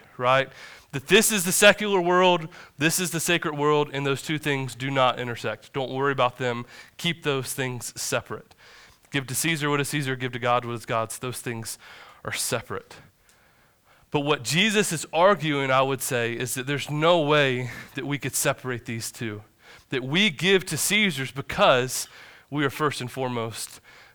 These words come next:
God. See, we don't have an authority issue, we have a sovereignty issue. If we wrestle with authority over here, it's because we don't understand the sovereignty of God over here. Is God sovereign in putting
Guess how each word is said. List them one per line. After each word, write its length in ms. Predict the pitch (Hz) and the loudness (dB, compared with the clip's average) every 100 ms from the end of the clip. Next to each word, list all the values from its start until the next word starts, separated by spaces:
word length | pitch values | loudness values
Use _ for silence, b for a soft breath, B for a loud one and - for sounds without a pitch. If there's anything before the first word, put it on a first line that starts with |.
| _ | _
God. 320 | 131 113 98 | 0 0 0
See, 120 | - | -6
we 320 | 135 127 185 214 | -6 0 0 2
don't 220 | 202 185 | 2 2
have 440 | - - 170 170 | 2 4 6 6
an 100 | 147 | 2
authority 680 | 131 - - 170 175 151 131 | -4 -6 -4 0 2 0 0
issue, 340 | 135 123 123 120 | -2 -2 -2 -2
we 160 | 139 | -2
have 220 | 143 135 | -2 -2
a 80 | 127 | -4
sovereignty 680 | 120 - 120 120 113 113 104 | -4 -2 -4 -4 -8 -10 -10
issue. 380 | 110 - 101 - _ _ _ _ _ _ _ _ _ _ _ _ _ B B | -10 -10 -12 -18 _ _ _ _ _ _ _ _ _ _ _ _ _ B B
If 160 | 127 | -6
we 100 | 147 | -2
wrestle 500 | 214 202 190 202 233 | 2 8 8 8 4
with 140 | 220 214 | 2 0
authority 480 | 170 220 214 208 196 | 0 0 0 2 0
over 140 | 180 | 0
here, 540 | 151 - 196 117 110 110 B B B B | -4 0 0 0 -4 -10 B B B B
it's 120 | 131 | -10
because 260 | - 151 139 | -6 -4 -4
we 80 | 139 | -2
don't 220 | 147 156 | 0 0
understand 360 | 165 151 160 | -2 -2 -2
the 80 | 143 | -2
sovereignty 720 | 123 - 143 147 156 151 156 | -2 0 4 2 2 -4 -4
of 140 | 139 117 | -6 -4
God 300 | 117 113 110 | -2 -2 -4
over 240 | 117 110 | -8 -10
here. 380 | 104 - 107 98 _ b b b b b b b | -12 -10 -10 -12 _ b b b b b b b
Is 520 | 147 175 208 196 - | 4 6 6 4 -4
God 360 | - 156 156 151 | 0 2 2 2
sovereign 600 | - - 156 156 139 139 | -2 4 6 6 4 -4
in 160 | 131 | -6
putting 360 | 131 143 131 123 | -6 -4 -2 -4